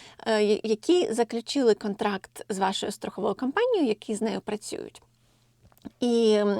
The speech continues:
ви зможете там вибрати, який вам подобається. Е, якщо він у вашому нетворк, то ви будете платити, ем, дуже мало за візит, десь,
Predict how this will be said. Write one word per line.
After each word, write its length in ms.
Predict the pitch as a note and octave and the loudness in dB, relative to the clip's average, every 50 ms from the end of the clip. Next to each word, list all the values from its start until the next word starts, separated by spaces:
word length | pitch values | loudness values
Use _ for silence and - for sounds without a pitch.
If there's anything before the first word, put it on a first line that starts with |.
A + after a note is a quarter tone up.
| - | 0
ви 140 | - G#3+ C#4 | 2 2 2
зможете 300 | B3 A#3 G#3+ G#3 G#3 - | 2 2 -2 -2 -2 -6
там 120 | G3+ F#3+ | -6 -2
вибрати, 340 | G3+ G3 F#3 - G3 - G3+ | -2 -2 -2 -2 -6 -6 -6
який 200 | G3 - - G3 | -6 -4 -4 -6
вам 120 | G3+ G#3+ B3 | -4 -4 -4
подобається. 640 | A#3+ B3 - A#4 C5 B4+ A#4 A4 G4+ - - F#4 F4+ - - - - - - - - - _ - - | -4 -2 0 2 2 4 6 4 4 4 2 -4 -4 -4 -16 -20 -20 -20 -20 -20 -20 -20 _ -12 -6
Е, 200 | B3 A#3+ A#3 A#3 | -4 0 2 2
якщо 260 | A3+ A3 - - C#4+ | 2 2 2 0 -2
він 180 | A#3 A#3+ G#3 G#3 | 0 0 0 0
у 40 | |
вашому 340 | A3 A3 G#3+ - A#3 G#3+ G#3+ | 0 -2 -2 -2 -4 -2 -2
нетворк, 440 | G#3+ A3 A3 D#4 F#4 A4+ C5 B4 - | -2 -2 -2 0 0 0 0 0 -4
то 200 | - - C4 C#4 | -4 -2 -2 0
ви 100 | C4+ C#4+ | 0 -2
будете 320 | A#3 C4 D#4 - D4 - | -2 -2 -4 -2 -2 -6
платити, 600 | A3 - A3 G#3+ - - C#4+ B3+ - A#3 G#3+ A3+ B3 - - - - - - - _ - - | -2 0 0 0 0 -2 -4 -2 0 0 0 0 -2 -4 -18 -20 -20 -20 -20 -20 _ -6 -2
ем, 380 | A3 G#3+ G#3 G3+ G3 G3 - - - - _ - - | -2 0 0 0 -2 -4 -6 -8 -12 -20 _ -18 -16
дуже 520 | - - G#3 - A#3 B3+ C4 C4 A#3+ B3 | -12 -10 -6 -4 -2 -2 -2 -2 -2 0
мало 360 | G#3+ A3+ A3 G3+ G3 G3 F#3+ | 0 0 0 0 -2 -2 -4
за 140 | F#3 - G3+ | -4 -4 -4
візит, 560 | G3+ G#3+ A3+ A#3+ - G4 A#4 C#5 - - - - | -4 -4 -4 -2 0 2 0 0 0 -8 -12 -8
десь, 500 | D4+ B3 A3+ A3+ B3 - - - - - | 0 2 2 2 2 0 -10 -14 -18 -20